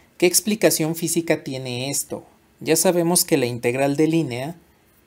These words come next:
eh, nos denota el trabajo realizado por un campo de fuerzas para mover una partícula. Bueno,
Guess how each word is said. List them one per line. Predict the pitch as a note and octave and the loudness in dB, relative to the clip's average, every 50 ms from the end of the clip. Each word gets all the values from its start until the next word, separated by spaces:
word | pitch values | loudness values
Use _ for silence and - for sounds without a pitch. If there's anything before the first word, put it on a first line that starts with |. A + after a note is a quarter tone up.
| _ | _
eh, | - C3 B2 A#2+ B2 B2 A#2+ A#2+ A#2+ A#2+ A#2+ B2 A#2+ A#2+ | -8 -6 -6 -4 -4 -4 -4 -2 -2 -2 -2 -4 -6 -6
nos | - C#3+ C3 B2+ A#2 A#2 - - | -8 -8 -8 -8 -8 -10 -12 -12
denota | C#3 C3+ C3+ B2 B2+ C#3 C#3 C#3 - D3+ D3 D3 D3+ - - | -8 -8 -6 -6 -4 -6 -6 -2 0 0 0 0 -2 -6 -6
el | C3+ B2 A#2+ A2+ A#2 A#2 A2+ A2+ A2+ A2+ A2 A2 | -6 -4 -2 -2 -2 -2 0 -2 -2 -2 -4 -2
trabajo | - B2+ B2 B2 C3 C#3 C3+ - E3 D3+ | 0 2 4 4 4 4 4 4 2 4
realizado | C#3+ C3+ A#2+ A2+ A2+ - C#3 C3+ C#3+ C#3 | 4 2 0 0 -2 -2 -2 -2 -4 -4
por | C#3+ B2 A#2+ | -4 -4 -4
un | B2+ B2+ | -4 -4
campo | - C3+ C3 B2 - B2+ | -4 -4 -4 -2 -2 -2
de | A#2 A2 | -2 -2
fuerzas | - - C#3 C3+ - D#3+ D#3 - | -4 -4 -6 -4 -2 -4 -4 -2
para | - C3 A#2+ | -2 -2 -2
mover | A2+ A#2 A#2 A2+ A2+ | -4 -6 -6 -6 -6
una | A#2 A2 A2 A#2 | -6 -8 -8 -8
partícula. | - C#3+ C#3+ - A3+ A3 - E3+ C#3+ B2+ - - | -8 -8 -6 -6 -6 -4 -2 -2 -4 -4 -4 -6
Bueno, | B2+ B2+ A2+ - | -6 -6 -6 -6